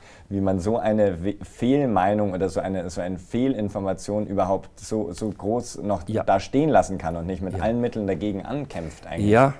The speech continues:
Speaker 2: also insofern bin ich ein bisschen missionarisch, denn, äh, Sie müssen sehen, wir haben fünfzig Jahre Ernährungslüge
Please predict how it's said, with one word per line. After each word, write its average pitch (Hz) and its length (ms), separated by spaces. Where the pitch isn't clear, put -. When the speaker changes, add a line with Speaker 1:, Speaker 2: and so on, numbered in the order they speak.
Speaker 2:
also 113 240
insofern 113 640
bin 98 140
ich - 180
ein 101 100
bisschen 104 380
missionarisch, 104 680
denn, 104 380
äh, 101 320
Sie 104 160
müssen 104 220
sehen, 104 280
wir 101 140
haben 98 220
fünfzig - 380
Jahre 104 220
Ernährungslüge 98 720